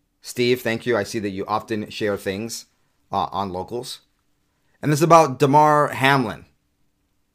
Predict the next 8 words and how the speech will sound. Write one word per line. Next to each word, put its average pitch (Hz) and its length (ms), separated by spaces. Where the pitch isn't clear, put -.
and 120 280
his 139 420
replies 123 840
to 107 360
why 107 420
his 101 340
heart 104 260
stopped. - 540